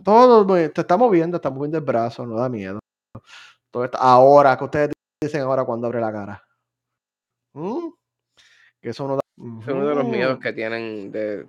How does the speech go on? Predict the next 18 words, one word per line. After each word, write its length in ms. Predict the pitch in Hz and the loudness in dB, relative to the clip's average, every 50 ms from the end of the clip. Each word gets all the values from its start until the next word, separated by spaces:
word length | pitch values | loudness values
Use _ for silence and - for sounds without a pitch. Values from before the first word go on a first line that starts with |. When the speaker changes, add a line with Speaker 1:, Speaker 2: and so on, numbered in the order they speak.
| _ _ - | _ _ -10
Speaker 2:
poner 240 | 123 110 110 113 | -8 -6 -6 -6
robot, 300 | 117 127 110 90 90 - - _ _ _ | -6 -6 -6 -6 -8 -12 -18 _ _ _
porque 200 | _ 113 113 107 | _ -10 -8 -6
la 120 | 95 95 113 | -6 -6 -6
gente 1040 | 120 107 104 - _ - 117 120 120 117 110 107 101 92 85 92 95 - - _ _ _ _ _ _ | -8 -10 -12 -10 _ -4 -2 0 0 0 -2 -4 -4 -6 -8 -10 -14 -18 -20 _ _ _ _ _ _
que 100 | - - | -4 0
ha 140 | 117 113 107 | 2 2 2
tenido 220 | 107 117 117 123 127 | 0 -2 -2 -4 -4
esa 160 | 123 139 131 | -2 -2 -2
gente 260 | 135 139 135 - 139 | -2 -4 -4 -6 -8
así 200 | 131 135 139 135 | -8 -8 -8 -10
cerca 440 | 131 139 139 147 143 143 139 127 120 | -10 -10 -6 -6 -6 -4 -4 -6 -8
se 140 | 113 120 110 | -8 -8 -8
siente 280 | 120 110 110 107 117 117 | -8 -8 -6 -6 -4 -4
la 100 | 123 123 | -4 -4
frialdad 560 | - 131 127 123 110 98 101 104 92 104 104 | -4 -4 -4 -4 -4 -4 -4 -6 -4 -4 -4
de 80 | 98 | -4
la, 380 | 95 85 78 67 65 64 - _ | -6 -6 -8 -10 -12 -16 -20 _